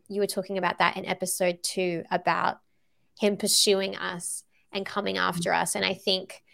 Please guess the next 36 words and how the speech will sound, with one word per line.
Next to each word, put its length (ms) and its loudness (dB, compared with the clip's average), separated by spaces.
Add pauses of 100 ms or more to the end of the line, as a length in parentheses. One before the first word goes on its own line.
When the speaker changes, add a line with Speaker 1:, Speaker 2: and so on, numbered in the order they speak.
(260)
Speaker 1:
yeah, 220 8
it's 160 2
a 60 8
beautiful, 840 2
um, 440 -2 (340)
I 60 2
guess, 200 6
kind 140 2
of 100 2
balance 520 4
of 280 2 (400)
allowing 540 10
him 340 -2
to, 540 0 (680)
to 120 2
speak 400 2
to 160 2
us, 260 4
to 120 -2
minister 520 -2
to 300 -4
us 320 0 (100)
as 200 8
the 100 4
bride 220 4
of 80 0
Christ, 380 0
but 100 4
it's 200 -4
also, 460 6
there's 180 4
also 320 4 (160)
an 220 0
ownership 540 0
on 140 -2
us 460 -4